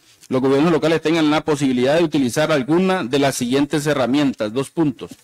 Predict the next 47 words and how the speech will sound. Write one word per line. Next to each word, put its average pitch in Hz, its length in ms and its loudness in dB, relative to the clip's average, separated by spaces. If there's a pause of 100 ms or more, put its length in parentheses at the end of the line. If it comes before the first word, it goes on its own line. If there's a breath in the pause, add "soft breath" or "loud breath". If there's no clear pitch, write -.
(240)
A. - 420 -2 (320)
<clears throat> - 0 -
Herramienta 160 760 0
para 160 140 0
aplicación 143 360 0
de 170 60 2
la 160 80 4
directriz 143 460 2
treinta 143 240 0
y - 20 -4
cinco 160 300 2
guion 160 240 4
miva 175 260 4
guion 151 220 2
plan. 156 280 0 (720)
Dos 147 200 0
puntos. 156 360 0
En 151 100 2
el 135 120 0
caso 170 280 0
de 190 300 2 (140)
que 135 100 0
el 127 120 0
territorio 139 500 0
de 156 60 2
un 175 100 2
cantón 156 400 0
se 131 100 0
encuentre 143 440 0
dentro 127 260 0
del 120 120 2
área 151 220 2
del 151 220 2
estudio 165 580 0
evaluada 147 600 2 (580)
en 131 140 0
el 131 100 0
contexto 123 380 0
de 156 40 4
la 139 100 4
viabilidad 123 600 2
ambiental 151 440 2
otorgada 139 440 0
mediante 139 360 0
resolución 131 480 0
número 160 360 2
trece 156 540 -2